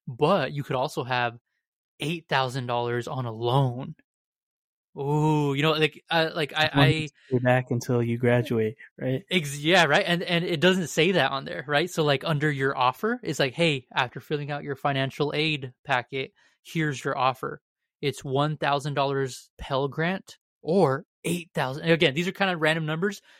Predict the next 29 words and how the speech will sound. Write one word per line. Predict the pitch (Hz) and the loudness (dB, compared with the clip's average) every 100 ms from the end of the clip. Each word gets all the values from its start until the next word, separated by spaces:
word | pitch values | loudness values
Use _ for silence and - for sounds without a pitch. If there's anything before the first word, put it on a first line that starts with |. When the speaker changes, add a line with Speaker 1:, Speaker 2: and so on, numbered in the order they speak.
| _ _ | _ _
Speaker 1:
but | 170 170 | 2 4
they're | 165 | 6
not | 160 143 | 4 4
far | - 143 131 | 4 6 6
off | 123 - | 4 2
from | 139 | -4
what | 131 135 | -4 -2
I | 127 | 0
actually | 127 - 143 | -2 -2 -4
saw. | 135 151 151 _ _ _ _ - | -2 -4 -6 _ _ _ _ -2
Um, | 143 127 120 | 0 0 -2
or, | 143 139 | -4 -4
like, | 127 - | -6 -6
eight | 165 175 - | -6 -6 -4
thousand | 143 143 | -2 0
dollars, | 139 135 123 120 117 | 0 -2 -2 -4 -8
quote | - 151 | -2 2
unquote, | 139 120 139 131 143 | 2 2 4 4 4
like, | 127 123 | 0 0
uh, | 139 123 123 - _ _ - | 2 2 0 -2 _ _ -4
and | 143 | -2
it | 127 | -2
just | 131 - | -2 0
says | 127 | 0
loan, | 120 127 127 131 147 _ _ _ _ _ | 2 2 0 -4 -12 _ _ _ _ _
right? | 143 135 - - - | 0 0 0 -4 0
Or | 135 | 0
student | - 160 135 | 2 0 2
loan. | 127 147 | 2 0